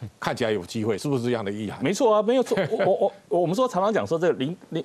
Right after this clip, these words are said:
Speaker 2: 这个，这个零到一的作者，这个 Peter Thiel 就讲过一句话嘛：“当我们做大家都知道的事情，那叫一到 N 的推广。”
Speaker 1: 对。
Speaker 2: 那零到一的创新是要看到别人没有看到的秘密。
Speaker 1: 对。
Speaker 2: 所以我以前开玩笑说哈，凡是在媒体上大幅报道的模式，通通不能做。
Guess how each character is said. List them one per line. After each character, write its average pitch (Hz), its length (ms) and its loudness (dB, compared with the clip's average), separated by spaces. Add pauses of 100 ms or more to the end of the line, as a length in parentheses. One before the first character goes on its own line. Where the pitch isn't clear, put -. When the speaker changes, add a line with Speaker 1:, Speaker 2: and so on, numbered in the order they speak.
(100)
Speaker 2:
这 208 120 2
个， 214 260 2
这 196 80 2
个 170 240 2
零 143 180 -2
到 202 160 2
一 190 140 0
的 160 220 4
作 160 200 0
者， 92 300 0
这 147 80 0
个 120 80 2
Peter 180 260 0
Thiel 156 300 2
就 139 140 -2
讲 127 120 0
过 104 120 -2
一 - 20 0
句 135 140 -4
话 135 200 0
嘛 92 160 -4 (320)
：“当 214 160 0
我 143 120 4
们 120 120 0
做 160 400 0
大 175 220 0
家 139 180 2
都 139 160 0
知 139 160 -4
道 135 160 2
的 104 120 0
事 101 180 -6
情， 85 240 -10
那 131 100 -2
叫 127 180 2
一 127 120 -4
到 123 140 0
N 117 120 -2
的 117 80 2
推 113 200 -4
广。” - 120 -4
Speaker 1:
对。 90 300 -2 (320)
Speaker 2:
那 170 80 2 (100)
零 143 200 -2
到 220 180 0 (120)
一 170 180 -2
的 160 100 2
创 151 240 -2
新 156 160 -4
是 143 280 -4
要 143 140 0
看 175 260 -2
到 139 120 2
别 123 220 2
人 135 140 2
没 135 120 0
有 - 120 0
看 135 180 -4
到 123 160 0
的 113 80 -2
秘 139 140 -2
密。 117 180 -2 (160)
Speaker 1:
对。 92 240 -4
Speaker 2:
所 214 100 2
以 226 40 4
我 143 120 4
以 - 40 -2
前 139 160 -2
开 160 180 -2
玩 131 140 0
笑 131 180 0
说 117 220 0
哈， 101 180 0
凡 117 240 -2
是 190 160 -4
在 151 180 2
媒 127 220 0
体 135 180 -8
上 120 240 -2
大 151 160 -2
幅 117 200 -4
报 120 200 -2
道 92 140 0
的 98 80 -4
模 98 180 -2
式， 110 160 -4
通 135 160 -4
通 135 140 0
不 131 80 0
能 92 160 -2
做。 123 180 -2